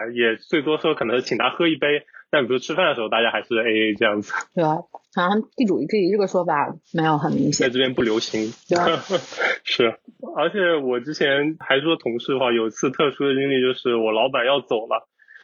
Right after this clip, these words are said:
Speaker 1: 一般在国内可能你要离职了或者怎么样，就可能请大家吃顿饭嘛。
Speaker 2: 嗯。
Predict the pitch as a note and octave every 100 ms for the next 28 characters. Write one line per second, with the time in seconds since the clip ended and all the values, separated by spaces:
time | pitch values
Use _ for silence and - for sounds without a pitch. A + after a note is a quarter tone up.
0 | _ D#3 E3+ G#3+ A3+ - B2+ D#3+ F3+ C#3+
1 | B2 B2+ C3 B2 B2 B2 C#3 A#2+ B2 C3+
2 | A2+ A2+ A#2+ A#2 A2+ A2+ A2+ A2+ B2 B2
3 | - A#2 C3 C3+ - D#3 C#3 F3 D3 G#2+
4 | - _ A3+ G3+ F#3